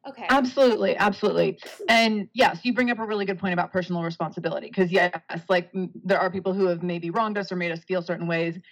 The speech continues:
Speaker 2: And also we have to take ra-, I call it radical responsibility, but yeah, we have to take radical responsibility for what we do with that, with what we
Speaker 1: Okay.
Speaker 2: do with that conditioning or those situations over time. And so absolutely, I think that one of the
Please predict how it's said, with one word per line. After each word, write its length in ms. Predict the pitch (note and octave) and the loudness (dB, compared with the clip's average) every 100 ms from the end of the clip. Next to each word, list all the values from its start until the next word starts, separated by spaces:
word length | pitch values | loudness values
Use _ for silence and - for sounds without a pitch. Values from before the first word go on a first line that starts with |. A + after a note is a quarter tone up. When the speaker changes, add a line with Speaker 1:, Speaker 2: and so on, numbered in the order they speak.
| _ - | _ -4
Speaker 2:
And 260 | A3 G#3+ - | 0 0 2
also 380 | G#3+ G3+ G#3+ G#3 | 0 0 -4 -4
we 140 | G#3 | -2
have 160 | G3+ F#3+ | -4 -6
to 100 | F#3 | -8
take 160 | G3 | -8
ra-, 160 | F#3 F3 | -6 -8
I 60 | F3 | -8
call 200 | F3+ F3 | -4 -4
it 60 | |
radical 300 | E3+ E3 E3+ | -4 -6 -8
responsibility, 720 | E3 E3+ E3 F3 F#3 G#3 F3+ | -10 -10 -10 -6 -2 0 0
but 100 | F3 | -2
yeah, 140 | G3+ F#3+ | -4 -2
we 80 | |
have 80 | A3+ | -2
to 40 | - | -4
take 160 | B3 | -4
radical 300 | G#3 F#3 G3 | -2 -2 -4
responsibility 600 | F3+ E3+ E3+ E3 F3+ F3+ | -6 -6 -8 -4 -6 -6
for 140 | E3 E3+ | -6 -6
what 100 | E3+ | -4
we 80 | E3+ | -6
do 240 | E3 F3 | -2 -2
with 180 | E3 E3 | -2 -4
that, 240 | D3 - - - | -4 -6 -10 -10
with 240 | F#3+ F3+ | -4 -2
what 120 | E3+ F3 | -2 -2
we 80 | |
Speaker 1:
Okay. 80 | F3+ | -4
Speaker 2:
do 160 | E3 F#3 | -4 -4
with 160 | F3 | -2
that 180 | F3 F3 | -2 -4
conditioning 540 | - E3+ E3 F3 E3 D#3+ | -4 -8 -6 -8 -8 -8
or 60 | |
those 180 | E3 E3+ | -12 -12
situations 640 | F3 F3 E3 E3 E3+ D#3+ D#3+ | -14 -14 -12 -10 -10 -10 -4
over 200 | F3 E3 | -2 -2
time. 380 | F3 D3+ - E3 - - - - | -4 -4 -6 -12 -16 -20 -20 -6
And 200 | G3 F#3+ | -2 -2
so 320 | - F#3+ F#3 - | 0 0 0 -2
absolutely, 560 | G3+ G3 G3 F#3+ F#3+ | -6 -6 -8 -6 -6
I 140 | - F3+ | -6 -8
think 280 | G#3 G#3 - | -8 -10 -4
that 260 | F#3 F3+ | -4 -4
one 180 | G#3+ A#3 | -6 -6
of 80 | A3+ | -4
the 180 | G#3 | -6